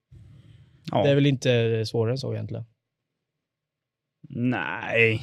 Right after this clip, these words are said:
Speaker 1: nej, men det kan nog ske senare också. Nej, men, eh, vad är ledigt då? Det är också frågan.
Speaker 2: Precis,
Speaker 1: Det är
Speaker 2: precis.
Speaker 1: inte bara att ta,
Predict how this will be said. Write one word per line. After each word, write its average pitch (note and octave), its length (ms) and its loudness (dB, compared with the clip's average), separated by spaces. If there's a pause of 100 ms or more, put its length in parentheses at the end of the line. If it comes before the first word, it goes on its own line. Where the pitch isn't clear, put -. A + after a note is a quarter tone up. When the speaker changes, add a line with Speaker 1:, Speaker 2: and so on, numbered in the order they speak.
(120)
Speaker 1:
nej, G2 320 0
men G2 120 -6
det G2 40 -6
kan - 180 -10
nog F#2+ 100 -8
ske F#2 160 -8
senare E2 340 -10
också. D#2+ 360 -12 (160)
Nej, G2+ 160 -10
men, E2+ 360 -10
eh, D#2 380 -12 (1500)
vad A2 320 0
är G2+ 100 -2
ledigt A#2+ 380 0
då? - 160 0 (240)
Det G2+ 140 -8
är A#2+ 40 2
också A#2+ 200 -2
frågan. D3 180 4
Speaker 2:
Precis, F3 360 0
Speaker 1:
Det G#2 140 -6
är A2 40 0
Speaker 2:
precis. A#2 120 0
Speaker 1:
inte A2+ 200 -2
bara G#2+ 160 4
att G#2 100 -2
ta, A#2+ 160 -6